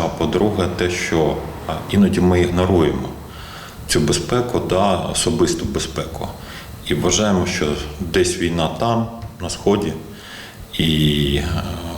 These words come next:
мене це не стосується. А, я взагалі вважаю, що з початку чотирнадцятого року всі повинні були пройти, а, курси першої домедичної допомоги або,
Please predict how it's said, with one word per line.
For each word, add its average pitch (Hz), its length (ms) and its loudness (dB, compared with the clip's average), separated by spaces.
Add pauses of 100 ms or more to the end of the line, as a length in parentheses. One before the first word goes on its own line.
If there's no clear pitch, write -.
(220)
мене 90 240 4
це 90 140 0
не 82 100 4
стосується. - 580 -2 (840)
А, 80 480 4 (380)
я 113 140 2
взагалі 98 440 2
вважаю, 85 500 2
що 80 280 2 (300)
з - 100 -6
початку 85 400 -2
чотирнадцятого 85 580 0
року 95 280 2
всі - 260 0
повинні 78 380 0
були 76 220 4
пройти, 87 580 0 (420)
а, 76 260 0 (140)
курси - 340 2 (260)
першої 87 320 0
домедичної 90 520 2
допомоги 80 480 2
або, 76 500 2